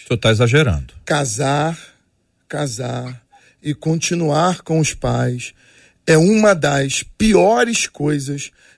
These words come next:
Speaker 2: que você pode fazer pro seu relacionamento conjugal.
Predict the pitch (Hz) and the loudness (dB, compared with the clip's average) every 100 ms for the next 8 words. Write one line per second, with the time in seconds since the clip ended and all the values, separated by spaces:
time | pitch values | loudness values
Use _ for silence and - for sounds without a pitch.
0 | _ 156 175 165 180 - 175 156 156 165 | _ -4 -2 0 -2 0 -2 0 -2 -4
1 | 117 143 147 147 139 160 147 147 139 139 | -2 -4 -4 -4 -2 -2 0 -2 -2 -4
2 | 131 143 - - 127 120 117 117 | -2 -4 -6 -10 -10 -8 -10 -12